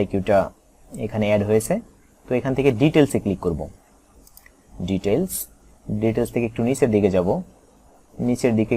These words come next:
গিয়ে এখানে সোর্স, এই যে সোর্সের এখানে দেখবেন একটা লিংক আছে এরকম, loaded from, তারপরে এরকম একটা লিংক আছে, এখানে ক্লিক করব। এখানে একটা পপআপ উই-, উইন্ডো চালু হবে। তারপরে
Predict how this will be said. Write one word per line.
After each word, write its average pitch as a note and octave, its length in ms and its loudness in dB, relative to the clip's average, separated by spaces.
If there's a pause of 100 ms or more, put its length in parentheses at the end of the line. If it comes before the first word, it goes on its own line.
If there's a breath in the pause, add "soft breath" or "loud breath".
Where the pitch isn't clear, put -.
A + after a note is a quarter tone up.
গিয়ে A#2 200 2
এখানে A2+ 200 -4 (180)
সোর্স, G#2 260 2 (200)
এই G#2 80 -2
যে G2+ 60 -2 (100)
সোর্সের C3+ 400 0 (140)
এখানে C#3+ 280 -2
দেখবেন A2 240 0
একটা G#2+ 120 -4 (100)
লিংক A2+ 180 0 (100)
আছে - 160 -6
এরকম, D#2 220 -8 (640 soft breath)
loaded A#2+ 300 6 (360)
from, G2+ 220 4 (520)
তারপরে G#2+ 240 -4
এরকম G#2+ 240 0
একটা D3+ 140 -2 (540)
লিংক G#2 180 2 (100)
আছে, - 140 -10 (220)
এখানে C#3 280 0
ক্লিক G2+ 220 0
করব। E2 160 -4 (1700)
এখানে B2+ 200 -2
একটা C3 120 -2 (100)
পপআপ B2 340 0
উই-, B2 160 -4
উইন্ডো A#2 260 0 (540)
চালু A2+ 240 6
হবে। C3 160 2 (420)
তারপরে A2 260 2